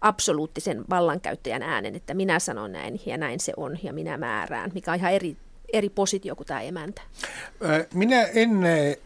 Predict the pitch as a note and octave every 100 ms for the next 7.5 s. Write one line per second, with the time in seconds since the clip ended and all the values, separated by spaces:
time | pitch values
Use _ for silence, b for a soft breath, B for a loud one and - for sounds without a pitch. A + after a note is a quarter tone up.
0 | D3 C#3+ D3+ D3+ - D#3+ D#3 D3+ D3+ D3+
1 | D3+ D3 C#3+ C3+ C3 - C3 C#3 D#3 D#3
2 | D3 - - C#3+ - - - - - -
3 | D#3+ D#3 - D#3 D3+ C#3+ - - D3+ D3+
4 | E3 F3+ F3+ F3+ F3 E3 - B B B
5 | B - F#3 G3 F#3 F3+ F3 E3+ E3 -
6 | E3 E3 E3 D#3+ - F3 D#3 C#3 - B2+
7 | B2+ B2 - -